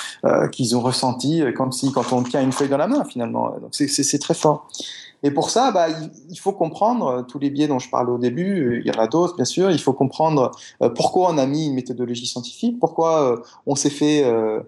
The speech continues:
euh, il y a certaines thérapies qui ont duré pendant des siècles alors qu'elles faisaient plus de mal que de bien, par exemple. On reviendra souvent sur, souvent sur t-,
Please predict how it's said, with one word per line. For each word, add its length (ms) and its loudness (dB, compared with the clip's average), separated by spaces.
euh, 320 0
il 80 -2
y 40 2
a 40 4
certaines 320 0
thérapies 380 0
qui 80 -8
ont 60 0
duré 260 0
pendant 260 0
des 120 0
siècles 280 -2
alors 140 -4
qu'elles 160 -6
faisaient 180 2
plus 200 -2
de 80 2
mal 180 2
que 80 0
de 100 2
bien, 220 2
par 140 0
exemple. 360 -4
On 180 0
reviendra 440 0
souvent 260 0
sur, 240 -4
souvent 380 -2
sur 160 -6
t-, 140 0